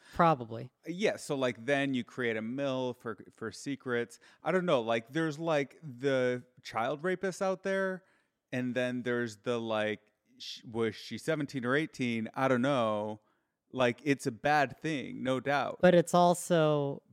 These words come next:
Speaker 2: But it's like, I don't, I don't know actually at all what happened in Ep-,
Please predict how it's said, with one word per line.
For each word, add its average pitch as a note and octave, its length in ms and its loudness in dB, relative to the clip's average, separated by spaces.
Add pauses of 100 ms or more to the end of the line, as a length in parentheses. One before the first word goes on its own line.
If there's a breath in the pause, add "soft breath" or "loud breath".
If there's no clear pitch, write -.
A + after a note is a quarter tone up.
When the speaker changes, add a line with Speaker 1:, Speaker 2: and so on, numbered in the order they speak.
Speaker 2:
But B2+ 120 -2
it's B2 220 -6
like, A#2+ 220 0 (220)
I C#3 120 -2
don't, D3 260 -4
I C3+ 120 2
don't C#3 240 0
know C3+ 340 2
actually A#2+ 640 -2
at G#2+ 100 -4
all A#2+ 200 2
what B2+ 160 -2
happened G#2+ 280 -4
in G#2+ 140 -6
Ep-, A#2+ 300 -10